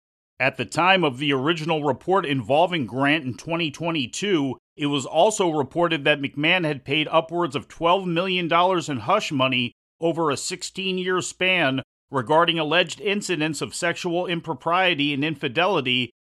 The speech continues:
with former W W E employees. Federal agents had subpoenaed McMahon last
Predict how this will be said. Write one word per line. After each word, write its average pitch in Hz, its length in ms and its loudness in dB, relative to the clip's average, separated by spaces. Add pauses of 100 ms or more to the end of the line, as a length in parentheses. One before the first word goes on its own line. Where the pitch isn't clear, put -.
with 143 240 -6
former 180 300 -2
W 165 320 0
W 160 380 -2
E 160 120 -2
employees. 135 840 -4 (560)
Federal 151 400 0
agents 170 400 0
had 156 180 -2
subpoenaed 170 640 -4
McMahon 147 480 0
last 151 240 2